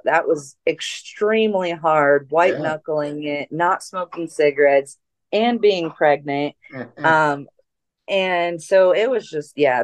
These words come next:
Speaker 1: pregnancy was very difficult. And then I also had, um, actual pregnancy difficulties. I had
Speaker 2: Okay.
Speaker 1: preeclampsia.
Speaker 2: Ooh.
Speaker 1: And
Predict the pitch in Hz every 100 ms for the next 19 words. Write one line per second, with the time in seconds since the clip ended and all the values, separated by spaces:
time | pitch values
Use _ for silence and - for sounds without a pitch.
0 | - 202 202 202 190 185 170 143 135 156
1 | 156 156 151 147 151 - 160 151 147 143
2 | 151 151 147 147 151 - 156 160 147 143
3 | - _ _ _ _ 143 139 139 127 120
4 | - 165 165 - 147 143 156 151 143 135
5 | - 160 143 143 214 240 170 147 135 -
6 | 135 139 139 143 139 135 - 170 156 -
7 | 147 160 - 147 135 127 131 151 _ _
8 | _ - 147 143 139